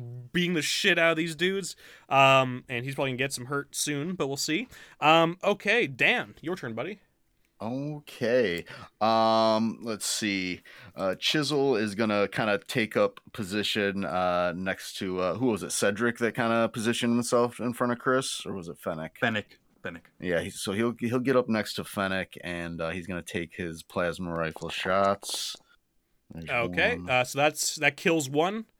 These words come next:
Speaker 1: um, that was running
Speaker 2: Okay,
Speaker 1: up at you guys.
Speaker 2: okay.
Speaker 1: There's only one left who's, like, trying to assault this, uh, assault your room.
Speaker 2: Okay.
Speaker 1: Uh, okay.
Speaker 2: N-
Speaker 1: Uh,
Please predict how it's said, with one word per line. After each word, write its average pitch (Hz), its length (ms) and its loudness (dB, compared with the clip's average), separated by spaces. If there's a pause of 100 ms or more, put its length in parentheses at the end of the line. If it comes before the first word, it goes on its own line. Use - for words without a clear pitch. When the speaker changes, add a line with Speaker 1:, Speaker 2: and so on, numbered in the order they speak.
(460)
Speaker 1:
um, 123 420 0
that 127 80 -2
was 123 180 0
running 127 220 4
Speaker 2:
Okay, 135 80 -2
Speaker 1:
up - 40 0
at 156 100 0
you 151 80 0
guys. 160 160 4
Speaker 2:
okay. 98 140 4
Speaker 1:
There's 131 180 0
only 170 160 2
one 151 280 2
left 160 280 0
who's, 143 260 -6 (140)
like, 131 260 -2 (140)
trying 139 220 -2
to 127 60 -4
assault 131 400 -4 (140)
this, 123 240 -6
uh, 120 320 -4 (280)
assault 143 360 -4
your 135 140 -8
room. 151 240 -4
Speaker 2:
Okay. 113 640 0 (3750)
Speaker 1:
Uh, 135 360 0
okay. 143 460 4
Speaker 2:
N- 107 120 0
Speaker 1:
Uh, 151 140 8